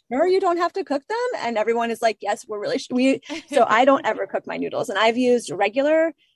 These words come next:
Speaker 1: noodles and I just add, like, some extra sauce. And I think, again, the liquid from the veggies helps a little bit.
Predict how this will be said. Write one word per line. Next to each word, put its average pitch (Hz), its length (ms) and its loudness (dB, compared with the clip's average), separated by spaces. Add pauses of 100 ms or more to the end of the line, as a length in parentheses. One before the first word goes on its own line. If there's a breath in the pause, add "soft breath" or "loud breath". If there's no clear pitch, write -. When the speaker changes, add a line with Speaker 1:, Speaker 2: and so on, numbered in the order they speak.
Speaker 1:
noodles 349 600 2
and 226 80 -4
I 220 80 0
just 208 220 -10
add, 202 180 2
like, 220 140 2
some - 120 -8
extra 214 320 -2
sauce. 208 320 2
And 247 80 -4
I 208 40 -2
think, 214 180 -10
again, 190 240 -4
the 175 80 -8
liquid 185 300 -6
from 202 100 -8
the 185 80 -4
veggies 175 340 -2
helps 262 220 -4
a 302 60 2
little 294 180 4
bit. 320 260 6